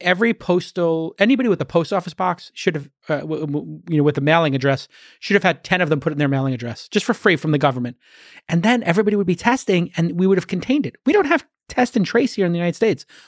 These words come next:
All the countries that are on the other side of covid did it by having testing,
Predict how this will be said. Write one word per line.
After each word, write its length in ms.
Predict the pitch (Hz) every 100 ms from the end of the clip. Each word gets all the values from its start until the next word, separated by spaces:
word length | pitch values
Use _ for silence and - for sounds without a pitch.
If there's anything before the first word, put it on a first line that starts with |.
| _
All 160 | 190 240
the 100 | 285
countries 500 | - 226 - 160 -
that 260 | 151 147 _ - _ _ _ _
are 120 | 165
on 80 | 160
the 100 | 156
other 180 | 165 180
side 260 | - 160 147
of 140 | 135
covid 520 | - 160 135 131 131 - _ _ _ -
did 160 | 180 170
it 280 | 151 -
by 120 | - 135
having 260 | 143 135
testing, 580 | 135 180 180 208 202 196